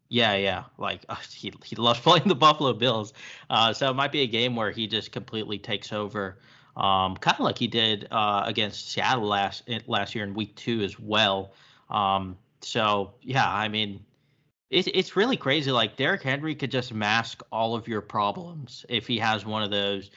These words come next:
two hundred plus yard games that he's been so keen, uh, to get over his career.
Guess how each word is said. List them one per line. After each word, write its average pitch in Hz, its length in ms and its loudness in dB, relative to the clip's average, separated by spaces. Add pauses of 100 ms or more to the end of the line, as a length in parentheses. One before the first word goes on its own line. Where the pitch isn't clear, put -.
(360)
two 131 260 0
hundred 110 440 0
plus 107 380 0
yard 104 300 -2
games 98 500 -2
that 98 260 -4
he's 101 300 -10
been 98 220 -8
so 101 280 -4
keen, 101 480 -6 (440)
uh, 98 340 2
to 101 180 -8
get 104 220 0
over 101 220 -2
his 104 200 -6
career. 104 760 -2